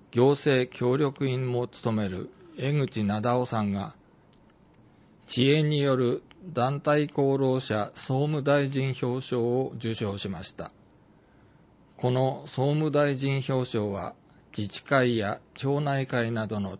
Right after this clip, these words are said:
遅延による団体の代表者として、長年在籍し、良好な地域社会の維持形成に顕著な功績があった人に贈られるもので、江口さんの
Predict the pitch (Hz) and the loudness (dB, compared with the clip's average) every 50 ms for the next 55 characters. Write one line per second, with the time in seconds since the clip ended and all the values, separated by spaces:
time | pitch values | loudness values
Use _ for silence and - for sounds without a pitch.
0 | - - - 139 139 147 143 143 143 139 139 135 131 127 120 117 110 123 127 131 | -10 -4 0 2 2 2 2 0 0 0 0 0 0 0 0 -2 0 0 -2 -2
1 | 131 123 - 131 131 127 123 120 113 - 117 120 135 139 135 - 156 143 131 135 | -2 -2 0 0 0 0 -2 -2 -2 -2 0 0 0 0 -2 -2 -2 -2 -2 -2
2 | - 123 110 - 104 98 - - - - 92 - - - - _ - - - - | -2 -4 -6 -6 -8 -10 -10 -10 -10 -10 -10 -10 -12 -14 -20 _ -20 -20 -20 -20
3 | - - - - - - - - - - _ - - _ _ _ _ - - - | -20 -20 -20 -20 -20 -20 -20 -20 -20 -20 _ -20 -20 _ _ _ _ -20 -20 -10
4 | - - 110 110 120 135 147 147 147 143 143 139 127 113 123 120 123 123 - 131 | -4 0 0 2 4 4 4 4 4 2 2 0 2 2 4 4 4 4 2 -2
5 | 120 - - - - - 110 101 - - - - 143 107 110 123 139 147 139 - | -4 -4 -6 -8 -6 -4 -4 -4 -6 -8 -14 -14 -8 -4 0 2 2 2 2 0
6 | 147 143 139 135 131 127 123 123 - - - 139 147 156 - - - 151 131 - | 0 0 2 2 0 0 0 -2 -2 -4 -2 -2 -2 -4 -6 -6 -4 -4 -2 0
7 | - 120 110 107 104 104 101 107 - - - - 131 131 135 123 117 110 92 - | 0 0 0 0 0 -2 -2 -4 -6 -10 -10 -6 -4 -2 -2 -2 -2 -4 -6 -8
8 | - - 127 127 135 143 139 - 143 131 127 123 120 113 107 113 - - - - | -8 -4 -2 0 0 0 0 0 0 0 0 0 -2 -4 -4 -6 -8 -12 -20 -20
9 | - - - - - _ _ - - 160 160 160 156 - 131 113 107 104 92 - | -20 -20 -20 -20 -20 _ _ -2 0 2 2 2 0 0 0 0 0 -2 -4 -4
10 | - 131 131 135 123 - 131 123 - 135 131 127 123 131 131 131 127 - - - | -2 0 0 0 0 0 -4 -4 -4 -4 -4 -2 -2 -2 -4 -6 -8 -10 -8 -6
11 | - 113 104 - - - 107 104 101 110 - - - - 107 107 107 - - 127 | -4 -4 -4 -4 -6 -4 -2 -2 -2 -4 -6 -8 -10 -8 -6 -6 -4 -4 -2 0
12 | 127 127 117 127 123 120 123 123 120 113 113 113 107 92 98 98 104 - - - | 0 2 2 0 0 0 0 0 0 -2 -2 -4 -4 -6 -6 -8 -8 -10 -16 -20
13 | - - - - 135 139 160 160 151 139 - - - 127 113 104 98 98 98 98 | -20 -20 -8 -2 0 0 2 0 0 -4 -6 -6 -4 -2 -2 0 0 -2 -2 -4
14 | - | -6